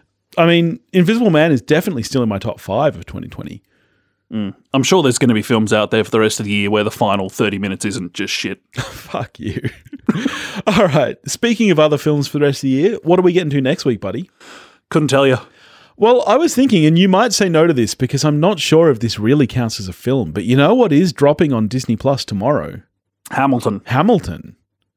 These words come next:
Speaker 1: How do you feel about us doing Hamilton?
Speaker 2: I think I can probably live with stretching our
Speaker 1: I mean, we can get a bit artsy, right? I mean, you know,
Speaker 2: Sure.
Speaker 1: you know I love Hamilton. You've s-,
Speaker 2: And,
Speaker 1: you've seen
Speaker 2: and
Speaker 1: it
Speaker 2: you know
Speaker 1: on
Speaker 2: I've seen it.
Speaker 1: stage, <laughs> which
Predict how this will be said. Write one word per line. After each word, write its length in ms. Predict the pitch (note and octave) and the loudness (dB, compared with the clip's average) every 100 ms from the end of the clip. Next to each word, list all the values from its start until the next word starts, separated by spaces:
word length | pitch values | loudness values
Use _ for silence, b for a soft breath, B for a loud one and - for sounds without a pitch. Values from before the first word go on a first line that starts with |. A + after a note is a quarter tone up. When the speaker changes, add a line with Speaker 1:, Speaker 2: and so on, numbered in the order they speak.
| - | -4
Speaker 1:
How 180 | E3+ | 0
do 60 | A#3 | 2
you 160 | G#3 G3 | 0 0
feel 260 | - G3 | 2 2
about 220 | E3+ C#3+ | 4 4
us 160 | C#3+ C3 | 2 0
doing 320 | - C#3+ D#3 | 0 0 0
Hamilton? 640 | F#2 G#2+ F3 D3 - - - _ _ _ _ _ _ _ _ - | -4 -4 -4 -4 -10 -16 -20 _ _ _ _ _ _ _ _ -2
Speaker 2:
I 100 | A#3 | 0
think 200 | B3 D4 | 2 2
I 100 | C4 | 2
can 160 | A3 E3 | 2 2
probably 260 | E3+ C#3+ | 2 2
live 240 | C3 A#2+ A2 | 4 4 2
with 400 | A#2 G#2 G#2+ - | 0 -2 -10 -8
stretching 640 | - - B2+ - C3 A2+ | -4 0 0 0 0 2
our 420 | G#2+ G#2 G#2 - _ - | 2 0 0 -4 _ -2
Speaker 1:
I 80 | |
mean, 200 | F#3 G3 | 2 2
we 120 | F#3+ C4 | 2 0
can 160 | G4 | 0
get 140 | B3 D#3+ | 2 2
a 40 | |
bit 140 | A2+ | 0
artsy, 400 | F#2+ F#2+ - C3+ B2 | -4 -8 -6 -4 -2
right? 300 | A#2 D4 - - - _ - | 0 -2 -4 -12 -20 _ -2
I 40 | |
mean, 180 | F3+ G3 | 0 2
you 100 | B3 | 2
know, 240 | F3 D#3+ F#3+ | 4 4 4
Speaker 2:
Sure. 220 | F3 G2 | 2 0
Speaker 1:
you 120 | E3 | 0
know 220 | G3+ D#3 F#3+ | 2 4 4
I 80 | |
love 280 | B2 B2 D3 | 4 2 2
Hamilton. 600 | B2+ C#3+ F#3+ - A2+ F3 | 0 -2 -4 -4 -8 -6
You've 260 | C#3+ E3+ F#3+ | -2 0 0
s-, 200 | - - | -2 -4
Speaker 2:
And, 100 | - | 0
Speaker 1:
you've 140 | A3+ - | 0 0
seen 260 | - C3+ | -2 0
Speaker 2:
and 80 | A#2 | 2
Speaker 1:
it 20 | |
Speaker 2:
you 60 | D3+ | 4
know 160 | D3+ D#3 | 4 4
Speaker 1:
on 60 | |
Speaker 2:
I've 100 | D#3+ | 2
seen 240 | - F3+ C4 | 2 4 4
it. 140 | - | 2
Speaker 1:
stage, 200 | - D3 | 0 -2
<laughs> 20 | |
which 360 | E3+ F3 - - | -2 -2 -4 -10